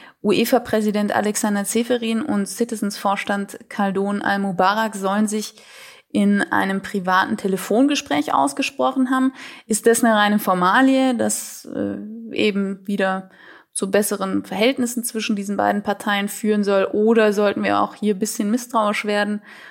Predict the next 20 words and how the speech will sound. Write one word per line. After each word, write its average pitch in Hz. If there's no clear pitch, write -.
auch -
wenn 214
die 214
uefa 208
ja 190
gezeigt 190
hat, 190
dass 185
sie 185
die -
Einhaltung 190
ihrer 190
Regeln 190
ernst 196
genommen 185
haben 185
will 196
und -
das 185
auch -